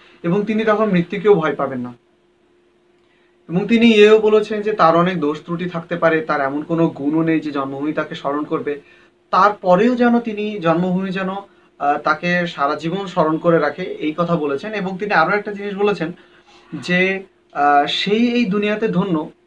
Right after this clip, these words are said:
যারা চিরস্মরণীয় হয়ে থাকে। তো এই ছিল হচ্ছে আমাদের কবিতার মূল বিষয়টি। তোমরা মূল বিষয়টি আহ, কবিতা বই থেকে সরাসরি মুখস্থ করে ফেলবা। যদি কোনো সমস্যা থাকে তাহলে বলবা, আমাদের স-,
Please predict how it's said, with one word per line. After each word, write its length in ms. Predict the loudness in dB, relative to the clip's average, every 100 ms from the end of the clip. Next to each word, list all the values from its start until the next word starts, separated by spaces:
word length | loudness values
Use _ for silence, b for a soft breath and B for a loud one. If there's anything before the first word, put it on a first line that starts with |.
| _
যারা 360 | -4 0 0 -4
চিরস্মরণীয় 840 | -6 0 0 2 2 2 2 2
হয়ে 220 | 0 0
থাকে। 260 | -6 -12 _ _ _ _ b b b b
তো 80 | -8
এই 200 | 0 0
ছিল 200 | 4 4
হচ্ছে 220 | 4 2
আমাদের 340 | 0 2 0 0
কবিতার 400 | -2 0 0 2
মূল 260 | 2 2
বিষয়টি। 460 | 0 0 -2 -2 -12 _ _ -10
তোমরা 220 | -6 -4
মূল 180 | -2 -2
বিষয়টি 580 | -4 -2 -4 -4 -6 -8 B B
আহ, 320 | -4 0 0 -2
কবিতা 340 | -4 -4 -2 -2
বই 240 | 0 -2
থেকে 280 | -2 -4 -6
সরাসরি 360 | -4 -6 -2 -4
মুখস্থ 340 | -4 -6 -8
করে 220 | -6 -4
ফেলবা। 300 | -2 -2 -4 -10 _ _ -8
যদি 220 | -4 -4
কোনো 180 | -6 -6
সমস্যা 360 | -8 -10 -10
থাকে 180 | -10 -8
তাহলে 200 | -6 -4
বলবা, 280 | -4 -2 0
আমাদের 240 | -2 -6
স-, 200 | -12 -20